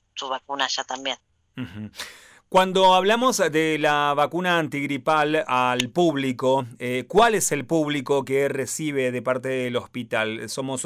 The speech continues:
Speaker 2: todas las personas o
Speaker 1: Eh,
Speaker 2: solamente grupos de riesgo?
Speaker 1: no, hay grupos de riesgo y mayores.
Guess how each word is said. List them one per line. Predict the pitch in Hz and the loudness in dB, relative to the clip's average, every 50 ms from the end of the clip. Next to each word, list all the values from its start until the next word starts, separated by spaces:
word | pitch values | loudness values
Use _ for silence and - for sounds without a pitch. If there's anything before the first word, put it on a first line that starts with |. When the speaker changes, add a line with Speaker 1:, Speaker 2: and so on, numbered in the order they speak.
| 131 107 - | -8 0 4
Speaker 2:
todas | 165 170 202 220 214 170 165 | 4 6 6 4 2 -2 -4
las | 156 135 | -6 -4
personas | - 135 127 131 - - 185 214 247 285 294 254 - | -2 -2 -2 -2 -2 -2 -2 -2 0 -2 -2 -4 -4
o | - - | -4 0
Speaker 1:
Eh, | 143 170 165 160 160 | 2 4 4 4 4
Speaker 2:
solamente | 156 156 147 147 147 151 151 151 143 143 | 4 6 6 4 4 2 0 0 0 0
grupos | 143 139 139 131 143 120 | 0 0 0 -2 -2 0
de | 120 127 | 0 0
riesgo? | 123 120 120 117 104 101 110 110 107 139 | 0 0 -4 -6 -6 -4 -4 -4 -2 2
Speaker 1:
no, | 185 165 143 139 - - - - - _ - - - - | 2 2 2 2 0 -4 -12 -14 -16 _ -8 -4 0 2
hay | 175 180 | 4 4
grupos | 170 175 180 180 - 202 190 | 4 2 0 0 0 -2 2
de | 180 180 170 170 160 156 160 160 160 160 147 | 4 6 8 8 8 8 8 6 6 4 2
riesgo | 156 170 175 180 185 - - 226 226 226 - - | 2 4 4 4 4 4 2 4 6 4 4 4
y | 190 165 160 156 | 0 -2 -2 0
mayores. | 165 151 147 - 185 180 190 190 196 202 - | -2 0 2 4 6 6 6 6 6 4 0